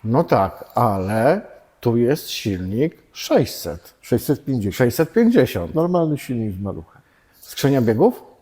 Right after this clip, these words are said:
Speaker 2: Dwie skrzynie biegów.
Speaker 1: No właśnie, tu jest
Speaker 2: Jedna
Speaker 1: dodatkowa
Speaker 2: za drugą,
Speaker 1: dźwignia.
Speaker 2: dlatego że druga skrzynia zmniejsza obroty,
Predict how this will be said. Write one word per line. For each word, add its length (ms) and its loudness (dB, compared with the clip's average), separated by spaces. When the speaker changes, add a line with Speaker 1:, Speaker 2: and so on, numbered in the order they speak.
Speaker 2:
Dwie 240 2
skrzynie 480 -8
biegów. 600 -10
Speaker 1:
No 100 2
właśnie, 280 2
tu 100 0
jest 140 6
Speaker 2:
Jedna 160 8
Speaker 1:
dodatkowa 300 6
Speaker 2:
za 60 4
drugą, 280 4
Speaker 1:
dźwignia. 200 4
Speaker 2:
dlatego 600 4
że 320 2
druga 420 2
skrzynia 680 -4
zmniejsza 640 0
obroty, 640 2